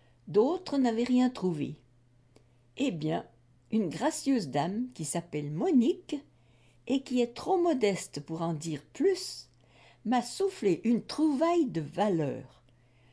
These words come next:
On peut la remercier de tout cœur. Voici donc ce qu'il en est. Georges Brassens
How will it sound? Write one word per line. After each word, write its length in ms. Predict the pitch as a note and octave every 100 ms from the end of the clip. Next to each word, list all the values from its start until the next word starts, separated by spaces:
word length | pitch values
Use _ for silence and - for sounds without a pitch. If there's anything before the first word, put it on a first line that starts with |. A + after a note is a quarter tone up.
| _ -
On 140 | F#3
peut 180 | - A#3+
la 140 | G3
remercier 640 | F3+ B3+ B3 B3 - C4 B3+
de 100 | E3
tout 320 | - - D#4+ -
cœur. 400 | E3+ C3 D3 _ _ _ _ _ - - _ -
Voici 400 | F#3 D#4 - B3+
donc 360 | E3+ G3+ C4+ -
ce 100 | F3
qu'il 240 | - A3+
en 200 | F#3+ F3
est. 160 | C#3+ - - - - _ - _ _ _ - - _ _
Georges 440 | D3 G3+ D#4+ D4
Brassens 760 | A3+ G3 F3+ - F#3+ C4 - -